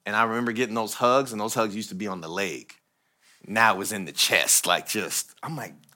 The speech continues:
"God, I'm getting old." And the older I get, I'm forty-five, the older I get,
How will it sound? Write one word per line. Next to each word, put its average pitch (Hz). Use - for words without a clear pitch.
"God, 330
I'm 214
getting 190
old." 254
And 185
the -
older 262
I 226
get, 190
I'm 143
forty-five, 190
the 127
older 254
I 254
get, 214